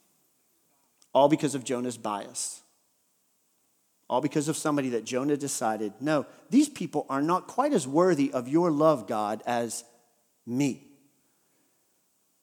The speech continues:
<laughs> And then God said,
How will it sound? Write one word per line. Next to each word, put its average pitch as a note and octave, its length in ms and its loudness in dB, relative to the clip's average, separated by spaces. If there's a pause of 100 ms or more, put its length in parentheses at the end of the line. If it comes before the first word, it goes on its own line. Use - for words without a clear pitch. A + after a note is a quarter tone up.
(720)
<laughs> - 0 -
And - 300 2
then G3 340 4 (120)
God C3 320 8
said, B2 340 2